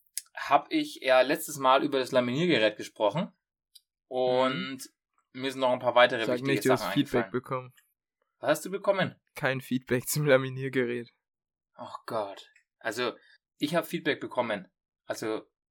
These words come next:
Speaker 1: ich wu-, mir wurde zwei-, zweimal wurde mir gesagt, dass das Laminiergerät echt geil ist. Zwar von zwei Leuten. Und das ist ja schon viel, ne?
Speaker 2: <laughs> Ja, das
Speaker 1: Ähm,
Speaker 2: stimmt. Wir
Speaker 1: aber
Speaker 2: hatten auch die letzte Folge,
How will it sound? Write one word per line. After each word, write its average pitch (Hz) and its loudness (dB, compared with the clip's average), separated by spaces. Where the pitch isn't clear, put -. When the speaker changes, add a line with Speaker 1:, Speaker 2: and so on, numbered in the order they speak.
Speaker 1:
ich 113 -14
wu-, 143 -4
mir 139 -8
wurde 147 -6
zwei-, 175 2
zweimal 190 2
wurde 180 -2
mir 180 -2
gesagt, 170 0
dass 151 -4
das - -10
Laminiergerät 147 -2
echt - -12
geil 98 0
ist. - -16
Zwar 165 6
von 175 -2
zwei 175 6
Leuten. 123 4
Und 110 -12
das 120 -6
ist 147 -8
ja 156 10
schon 151 0
viel, 120 2
ne? 135 -2
Speaker 2:
<laughs> - -10
Ja, 127 6
das 127 0
Speaker 1:
Ähm, 135 -8
Speaker 2:
stimmt. 123 -6
Wir - 0
Speaker 1:
aber 135 10
Speaker 2:
hatten 113 4
auch - -10
die 143 2
letzte 156 0
Folge, 156 0